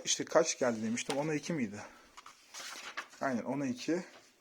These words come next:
Bir de biyoloji var işte. Biyoloji zaten hiç çözmüyordum ben. Sene başından beri toplam iki deneme çözmüşüm. Bu üçüncü oldu.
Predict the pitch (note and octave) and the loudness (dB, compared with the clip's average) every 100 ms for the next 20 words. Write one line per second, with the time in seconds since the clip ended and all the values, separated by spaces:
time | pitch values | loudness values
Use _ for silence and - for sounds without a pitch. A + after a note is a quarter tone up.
0 | _ _ - - - - - - _ _ | _ _ -18 -18 -20 -20 -20 -20 _ _
1 | - _ - - _ - - _ - - | -20 _ -20 -20 _ -20 -20 _ -2 0
2 | D3+ E3 E3 E3 D#3 D3 D#3+ C3 A2 - | 4 8 12 12 10 10 10 8 6 6
3 | D3+ D#3+ - - _ - - - - B2+ | 10 10 8 -12 _ -20 -20 -20 2 4
4 | C#3 C#3+ D3+ C3 C#3 D3 C#3 A#2+ - D#3 | 6 4 6 6 6 4 2 -2 -2 0
5 | - D3+ C3+ B2 G#2+ G#2+ A#2+ B2 - - | 4 4 4 2 0 2 0 -2 -12 -14
6 | - B2+ B2+ - B2+ B2 B2 - - B2+ | -2 2 2 2 4 4 2 -4 -4 -4
7 | B2 C3+ B2 A2 G2+ G#2 G#2 - B2+ A2+ | -2 -2 0 0 -4 -6 -8 -6 -2 0
8 | A2 A#2 A#2+ G#2+ G2 B2 | 2 2 4 0 -4 -10